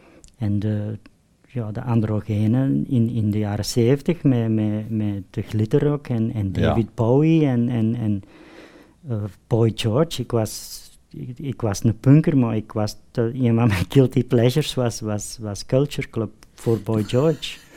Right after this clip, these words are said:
Speaker 2: <laughs> Ja.
Speaker 1: En die meisjes vonden dat dan nog allemaal, die stonden te, te, te, te roepen aan het podium op een man die zich volledig als vrouw kleedde,
Speaker 2: Ja.
Speaker 1: dus, dus,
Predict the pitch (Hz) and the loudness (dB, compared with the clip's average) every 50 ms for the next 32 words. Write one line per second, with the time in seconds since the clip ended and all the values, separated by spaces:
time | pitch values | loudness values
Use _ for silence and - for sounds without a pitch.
0 | - - - - - - - 175 - - - 135 127 135 127 117 117 107 120 123 | -16 -8 -4 -4 -2 2 0 0 0 2 4 4 6 8 6 6 6 6 6 8
1 | 127 120 - - 127 - - 127 123 120 110 117 117 113 120 113 110 110 110 107 | 6 6 4 2 -4 -2 0 2 2 2 2 2 2 2 2 2 2 0 0 0
2 | 110 110 113 113 107 107 101 101 110 - - 123 117 113 107 - - 110 - - | 0 0 0 0 -2 -2 -4 -6 -6 -4 -2 0 0 0 0 -2 -4 -6 -6 -4
3 | - 113 107 - - - - 107 - - _ _ _ _ _ _ - 120 113 110 | -6 -6 -6 -6 -8 -6 -6 -6 -6 -6 _ _ _ _ _ _ -2 0 0 2
4 | 123 131 127 117 - 120 120 113 110 107 - - - 143 151 165 165 151 127 113 | 2 2 0 0 0 0 2 2 2 0 -2 -4 -2 -2 0 0 0 0 0 0
5 | 110 110 107 - - _ _ _ _ _ _ _ _ _ - - 131 - - - | 0 -2 -2 -6 -14 _ _ _ _ _ _ _ _ _ -2 0 0 0 2 2
6 | 120 117 113 113 113 110 104 104 101 107 104 - - 95 - - - - - - | 2 4 4 2 2 2 2 2 0 -2 -4 -6 -8 -12 -14 -16 -20 -20 -14 -8
7 | 110 104 107 110 107 98 101 95 90 - - - - 123 127 127 120 107 107 - | -6 -4 -4 -4 -4 -4 -6 -6 -8 -10 -12 -8 -4 -4 -4 -4 -4 -6 -10 -14
8 | _ _ _ _ _ _ _ _ - - 120 90 85 80 80 101 104 104 95 104 | _ _ _ _ _ _ _ _ -8 -2 0 0 0 0 -2 -4 -6 -8 -8 -10
9 | 104 98 - - - _ _ _ - - - - - - - - - - - - | -12 -12 -14 -18 -20 _ _ _ -20 -20 -20 -20 -20 -20 -20 -20 -20 -20 -20 -20
10 | - - - - - - - - _ _ - - _ - - 107 92 - - - | -20 -20 -20 -20 -20 -20 -20 -20 _ _ -20 -20 _ -8 -6 -6 -6 -4 -2 -2
11 | - 104 - | -2 -2 -2